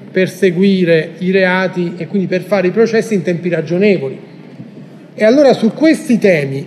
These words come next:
vogliamo guardare a questa emergenza che effettivamente c'è, oppure ci vogliamo, eh, soltanto dividere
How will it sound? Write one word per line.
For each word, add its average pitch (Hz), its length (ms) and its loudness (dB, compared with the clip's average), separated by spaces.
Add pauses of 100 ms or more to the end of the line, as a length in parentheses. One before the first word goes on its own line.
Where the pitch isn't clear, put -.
vogliamo 214 540 4
guardare 196 960 2 (340)
a 170 100 0
questa 220 340 2
emergenza 202 600 4
che 165 80 0
effettivamente 185 720 0
c'è, 262 220 4
oppure 262 400 2
ci 226 100 -2
vogliamo, 208 800 2
eh, 180 100 -6
soltanto 196 680 0
dividere 196 720 2